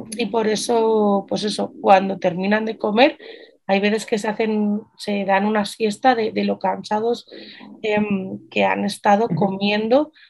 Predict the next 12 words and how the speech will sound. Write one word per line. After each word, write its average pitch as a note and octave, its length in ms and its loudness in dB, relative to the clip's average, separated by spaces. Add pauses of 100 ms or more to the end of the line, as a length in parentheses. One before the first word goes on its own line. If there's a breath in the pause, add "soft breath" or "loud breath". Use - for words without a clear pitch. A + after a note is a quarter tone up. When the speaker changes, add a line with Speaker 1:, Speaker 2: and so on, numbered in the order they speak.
Speaker 1:
porque G3 240 -2
han F#3+ 100 -2
estado G3 280 0
masticando, A#3 1300 4
es-, G#3 180 -6
han G3 180 -6
estado G3+ 500 4 (280 loud breath)
poco A3 300 0
a G#3+ 100 0
poco, A#3+ 440 4 (360 loud breath)
eh, F#3+ 500 0
comiendo F#3+ 600 -2